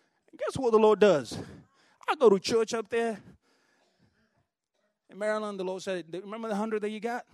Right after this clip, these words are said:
I said, "Uh, yeah, Lord." I won that one. And I'm like,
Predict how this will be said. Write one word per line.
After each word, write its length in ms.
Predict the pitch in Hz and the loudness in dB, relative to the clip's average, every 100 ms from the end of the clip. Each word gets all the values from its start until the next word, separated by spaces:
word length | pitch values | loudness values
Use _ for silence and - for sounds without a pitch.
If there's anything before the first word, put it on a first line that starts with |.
| - - _ _ _ _ | -20 -20 _ _ _ _
I 100 | 214 | -14
said, 140 | - - - | -12 -12 -12
"Uh, 140 | 226 220 | -12 -12
yeah, 200 | 208 247 | -14 -14
Lord." 240 | 247 262 349 _ _ _ _ _ _ _ _ _ _ _ _ _ _ - - _ _ - | -14 -18 -20 _ _ _ _ _ _ _ _ _ _ _ _ _ _ -20 -20 _ _ -12
I 80 | |
won 200 | 131 170 165 | -10 -8 -4
that 200 | 196 120 | -4 -6
one. 120 | - - - _ _ _ _ _ - | -10 -20 -20 _ _ _ _ _ -18
And 80 | 180 | -16
I'm 160 | 185 | -16
like, 240 | 143 110 | -18 -20